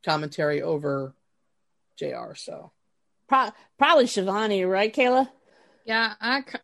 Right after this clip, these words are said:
Speaker 3: Shivani's actually really good on there. Um, and then honestly, here lately, I know he won't because of the thing, but I honestly don't mind having Jericho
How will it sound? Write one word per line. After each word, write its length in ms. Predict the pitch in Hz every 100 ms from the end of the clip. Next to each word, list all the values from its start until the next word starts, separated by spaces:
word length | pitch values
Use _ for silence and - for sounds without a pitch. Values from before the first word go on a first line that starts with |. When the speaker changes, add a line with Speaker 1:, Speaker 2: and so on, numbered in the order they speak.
| _ _ _ _ _ -
Speaker 3:
Shivani's 520 | - 226 285 349 254
actually 300 | 214 202 214
really 260 | 208 208 202
good 220 | 196 196
on 160 | 190 196
there. 440 | 196 190 185 170
Um, 500 | - 202 202 190 185 180 _ _ _ _
and 220 | 214 214
then 220 | 208 208
honestly, 520 | 185 214 254 240 233 220
here 180 | 214 214
lately, 440 | 202 214 - 196
I 80 | 190
know 180 | 196 196
he 140 | 190
won't 180 | 185 180
because 260 | - 185
of 80 | 180
the 60 | 165
thing, 240 | 214 226
but 360 | 180 175 165 - _ -
I 160 | 196
honestly 560 | 262 220 - 196 190 180 -
don't 280 | 185 196 -
mind 520 | 98 101 101 190 185 -
having 320 | - 196 196
Jericho 680 | 170 196 247 - 165 160